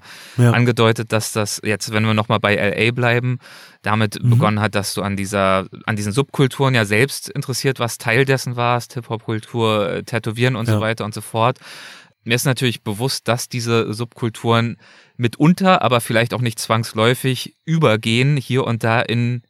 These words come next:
Speaker 2: diese Gangwelten, in die Unterwelten. Gibt bestimmt
Speaker 1: Ja.
Speaker 2: auch Hip-Hop-Hoods und, ähm, irgendwelche Tätowierer,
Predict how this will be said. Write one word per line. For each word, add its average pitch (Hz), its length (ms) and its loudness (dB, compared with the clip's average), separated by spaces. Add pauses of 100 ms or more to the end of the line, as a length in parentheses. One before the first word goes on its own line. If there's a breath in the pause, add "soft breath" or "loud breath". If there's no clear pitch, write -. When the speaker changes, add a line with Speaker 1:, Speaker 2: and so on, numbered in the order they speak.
Speaker 2:
diese 113 180 -2
Gangwelten, 104 760 0
in 107 120 -4
die 101 80 -4
Unterwelten. 92 760 -8 (340 loud breath)
Gibt - 160 -6
bestimmt 127 320 0
Speaker 1:
Ja. 120 140 6
Speaker 2:
auch 104 120 -2 (280 soft breath)
Hip-Hop-Hoods 143 960 -2
und, 120 360 -2
ähm, 113 240 0
irgendwelche 117 460 0
Tätowierer, 120 600 0